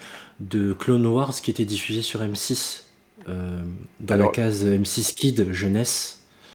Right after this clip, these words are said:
Speaker 1: Et,
Speaker 2: Alors, il y a,
Speaker 1: euh,
Speaker 2: il y en a,
Speaker 1: je crois
Speaker 2: il y en
Speaker 1: pas
Speaker 2: a
Speaker 1: que tu
Speaker 2: deux,
Speaker 1: parles
Speaker 2: en
Speaker 1: de
Speaker 2: fait.
Speaker 1: celle-là.
Speaker 2: Euh, moi, je parle de celle qui est vraiment en trois D, animation trois D.
Speaker 1: Mhm.
Speaker 2: Il y en a une autre qui est, euh, donc Clone Wars, euh, ça a plus ou moins le même nom, qui est en animation deux D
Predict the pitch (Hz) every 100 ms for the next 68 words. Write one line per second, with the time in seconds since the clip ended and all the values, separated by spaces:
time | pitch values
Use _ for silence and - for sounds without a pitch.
0 | - - - - _ _ _ - 101 101
1 | - 113 - 113 113 113 - 117 117 139
2 | 143 110 113 104 95 92 _ _ _ 98
3 | 98 117 127 - - 104 98 123 101 -
4 | 92 92 104 101 95 92 90 - - 107
5 | 110 165 - _ _ _ _ - 101 104
6 | 98 107 98 98 117 - - - _ _
7 | 101 101 101 107 147 151 - - - 104
8 | 104 117 110 90 95 - - 123 101 120
9 | 123 90 87 87 95 92 98 95 95 -
10 | 87 _ 101 98 98 98 139 - - -
11 | _ _ 104 107 117 117 143 120 123 117
12 | 135